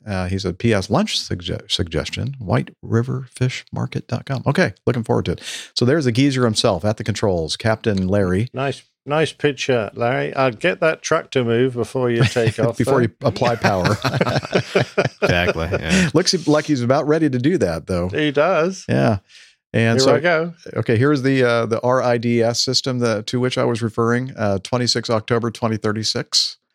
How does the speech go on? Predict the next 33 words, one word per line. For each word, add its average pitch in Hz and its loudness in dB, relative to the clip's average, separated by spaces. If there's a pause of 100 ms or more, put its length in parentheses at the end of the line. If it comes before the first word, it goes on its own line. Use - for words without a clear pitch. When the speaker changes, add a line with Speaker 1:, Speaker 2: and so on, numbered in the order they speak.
(520)
Speaker 1:
That's 107 2
what 95 0
Speaker 3:
Oh, 87 -6
Speaker 1:
you 104 0
Speaker 3:
wow. 107 -2
Speaker 1:
agree 110 0
Speaker 2:
Wow. 127 2
Speaker 1:
to. 127 0
No, 123 0
no 131 2
matter 117 4
what 135 0
day 135 2
and 101 0
what 113 0
time 113 0
it 95 -2
is, 95 0
it's 92 -6
always 92 -2 (440)
like 87 -4 (220)
that. - -4 (640)
And, 92 2
uh, 90 0 (880)
here's 131 2
one 120 2
that, 123 -4
the 127 2
way 127 4
it's 104 -4
supposed 117 2
to 95 0
look 95 0